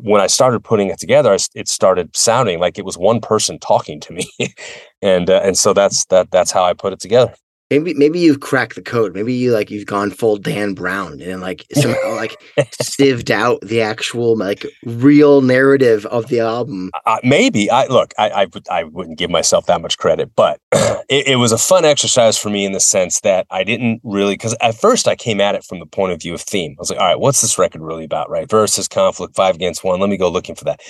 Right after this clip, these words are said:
Speaker 1: But then I started realizing, man, they are just all over the map with some of the things that they wanna talk about on this record. So, some of the, or at least Eddie, you know what I mean?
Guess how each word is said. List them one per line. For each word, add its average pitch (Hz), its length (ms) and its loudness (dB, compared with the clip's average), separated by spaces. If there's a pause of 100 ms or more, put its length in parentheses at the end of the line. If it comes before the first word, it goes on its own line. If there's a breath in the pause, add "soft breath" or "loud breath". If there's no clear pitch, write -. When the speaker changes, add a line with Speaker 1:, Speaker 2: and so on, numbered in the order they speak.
(380 loud breath)
Speaker 1:
But - 60 -20
then 160 100 4
I 190 60 2
started 120 280 2
realizing, 113 400 2
man, 120 220 0
they 160 160 0
are 95 160 2
just - 340 -10
all 131 320 4
over 101 180 2
the 80 100 -8
map 92 340 -2
with 92 180 -8
some 104 220 0
of 80 60 -6
the - 80 -16
things 101 260 -4
that 76 100 -12
they 90 100 -2
wanna 80 220 0
talk - 260 0
about 82 220 2
on 80 120 -2
this 73 140 -8
record. 92 380 0
So, - 220 -2
some 98 200 0
of 87 60 -4
the, 67 60 -2
or 90 120 4
at 90 60 -4
least 90 180 -6
Eddie, 80 440 0
you 87 100 -10
know 82 100 2
what 85 80 2
I 85 40 2
mean? 90 200 -2